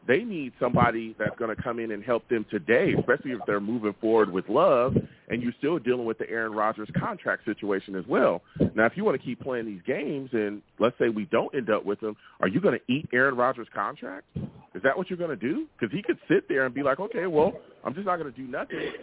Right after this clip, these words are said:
and literally destroy your cap. And then you gotta pay Love 'cause you have to exercise that fifth-year option on him as well.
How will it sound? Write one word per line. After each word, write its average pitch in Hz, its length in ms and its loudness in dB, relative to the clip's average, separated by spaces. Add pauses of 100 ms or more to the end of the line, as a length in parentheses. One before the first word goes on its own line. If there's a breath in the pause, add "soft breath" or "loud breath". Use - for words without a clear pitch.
(100)
and 131 160 -4
literally 151 460 2 (160)
destroy 170 380 -4
your 165 240 0
cap. 185 440 -2 (500)
And 220 300 0
then 247 260 -6
you 214 80 -8
gotta 165 240 -2
pay 170 240 -6
Love 156 280 -4
'cause 123 160 -4
you 151 100 0
have 147 160 0
to - 120 -4
exercise 139 540 -2
that 120 180 0
fifth-year 131 400 -2
option 120 300 2
on 113 160 -4
him 117 160 -4
as 92 140 -4
well. 147 300 6